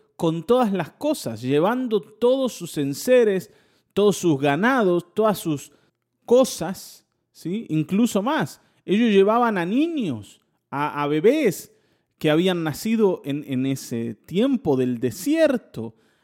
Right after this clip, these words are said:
Había personas mayores también. Entonces, no era tan sencillo. Pero sí sabían, sí sabían que el Señor estaba con ellos y que algo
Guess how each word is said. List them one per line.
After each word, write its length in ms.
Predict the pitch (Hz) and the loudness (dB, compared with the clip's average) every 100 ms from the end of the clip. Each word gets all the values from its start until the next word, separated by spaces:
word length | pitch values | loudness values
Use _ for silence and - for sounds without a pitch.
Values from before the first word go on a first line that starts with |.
| - | -6
Había 340 | 147 196 208 | 0 2 4
personas 500 | 185 156 - 185 147 | 2 0 0 0 0
mayores 540 | 135 135 131 135 127 - | -2 0 2 2 0 -4
también. 680 | 117 123 160 269 277 165 - _ _ _ | -6 -2 0 2 2 -2 -8 _ _ _
Entonces, 460 | 254 285 294 - _ _ _ - | -8 -4 -4 -6 _ _ _ -2
no 140 | 254 | 4
era 220 | 320 285 - | 4 4 2
tan 280 | 233 226 | 0 -2
sencillo. 880 | 214 190 165 160 - 147 117 101 101 _ _ _ _ _ _ _ | -6 -6 -6 -6 -6 -4 -4 -6 -12 _ _ _ _ _ _ _
Pero 200 | 196 202 | 4 4
sí 240 | 202 294 285 | 4 2 2
sabían, 920 | - 226 240 262 202 185 202 214 - _ _ _ _ | 2 0 2 0 0 -2 -6 -12 -16 _ _ _ _
sí 300 | - 202 214 | -8 -4 -2
sabían 540 | 190 170 135 131 131 | 0 2 2 0 -4
que 120 | - | -2
el 100 | 165 | -2
Señor 380 | 156 175 190 202 | -2 -4 -2 -2
estaba 320 | - - 170 | -2 0 0
con 180 | 156 131 | 0 -2
ellos 340 | 117 123 123 - | -2 -6 -10 -12
y 120 | 180 | -10
que 180 | - 214 | 0 0
algo 540 | 240 262 254 254 233 | 2 -2 -4 -6 -12